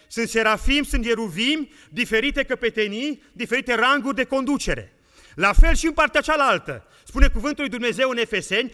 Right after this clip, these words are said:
că noi avem de luptat împotriva căpeteniilor, stăpânirilor locurile cerești. Deci, iată că și diavolul e bine organizat. Pentru că, de altfel,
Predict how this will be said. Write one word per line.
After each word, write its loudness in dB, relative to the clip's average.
că -4
noi 2
avem 0
de -2
luptat -2
împotriva -4
căpeteniilor, -4
stăpânirilor -6
locurile -8
cerești. -10
Deci, -8
iată 0
că -4
și -4
diavolul 4
e -2
bine -4
organizat. -6
Pentru -4
că, 0
de 0
altfel, 2